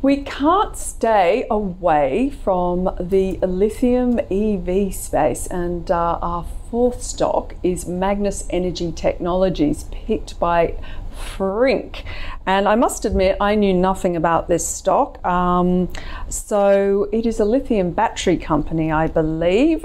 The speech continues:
and it's got about a two hundred and thirty million dollar market cap. So, uh,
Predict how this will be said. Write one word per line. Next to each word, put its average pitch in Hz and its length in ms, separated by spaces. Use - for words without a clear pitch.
and 190 240
it's 190 120
got 220 180
about 214 260
a 170 60
two 202 240
hundred 180 220
and 165 120
thirty 180 440
million 165 320
dollar 160 260
market 170 440
cap. - 300
So, 190 220
uh, 190 140